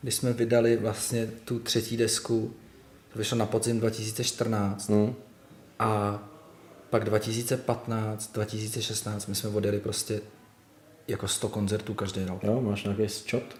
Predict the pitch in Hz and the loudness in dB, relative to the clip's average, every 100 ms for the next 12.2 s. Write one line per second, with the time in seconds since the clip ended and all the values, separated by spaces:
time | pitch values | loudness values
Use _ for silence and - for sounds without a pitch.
0 | - - 104 120 113 110 117 113 110 113 | -12 -6 -2 2 2 4 6 6 6 8
1 | 104 - 98 104 107 104 113 - 110 107 | 8 8 6 6 8 8 6 2 2 2
2 | 98 110 107 101 101 101 101 104 104 - | 2 4 4 4 0 -2 -2 -4 -10 -14
3 | - - - - - - - - - - | -16 -16 -18 -18 -12 -12 -12 -12 -10 -10
4 | - - - - - 90 87 98 98 95 | -12 -20 -20 -18 -14 -10 -6 -4 -2 -4
5 | - - - 104 98 98 - 107 - 101 | -10 -6 0 2 2 0 -2 -4 -4 -4
6 | 95 - - - - - - - - - | -4 -8 -18 -20 -20 -20 -20 -20 -20 -8
7 | - 90 104 - 95 92 104 101 98 92 | -2 0 0 0 -2 -4 -6 -6 -4 -4
8 | - - 98 98 101 101 101 104 101 104 | -4 -2 0 2 2 0 0 -2 2 4
9 | 101 101 - 104 95 98 98 101 - 104 | 4 2 -2 0 0 0 -4 -6 -4 -6
10 | 104 - - - - - - 104 104 95 | -6 -14 -18 -20 -20 -10 -6 -2 0 0
11 | 95 95 - 101 104 101 98 95 - 87 | -2 -6 -4 -4 0 2 2 -2 -4 -4
12 | 90 90 | -4 -6